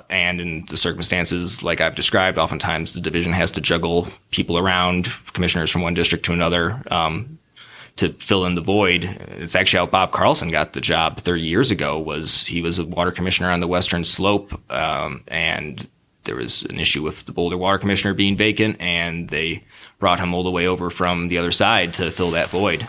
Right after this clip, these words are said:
And for the previous time before that, Garrett, Deputy Garrett Vara was running,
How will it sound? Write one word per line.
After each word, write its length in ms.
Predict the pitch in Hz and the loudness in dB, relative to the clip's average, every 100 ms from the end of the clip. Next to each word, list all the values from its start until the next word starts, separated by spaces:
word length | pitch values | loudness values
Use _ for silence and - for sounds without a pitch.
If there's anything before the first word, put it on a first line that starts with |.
| - | -6
And 300 | 82 85 76 | -4 -4 -4
for 200 | 90 85 | -6 -6
the 200 | 82 82 | -6 -6
previous 460 | - 98 87 90 | -4 -2 0 0
time 200 | - 92 | 0 -2
before 280 | 82 - 104 | -2 0 0
that, 300 | 101 87 - - - - - - _ _ - | 2 0 -2 -10 -20 -20 -20 -20 _ _ -4
Garrett, 440 | 101 92 98 - - | 0 2 0 -6 -2
Deputy 320 | 95 98 95 | -2 0 -2
Garrett 320 | 87 92 101 | 0 0 0
Vara 420 | 101 95 127 104 - - | 0 4 6 6 0 -4
was 200 | 101 90 | 0 2
running, 360 | 95 90 90 87 | 0 -2 -2 -4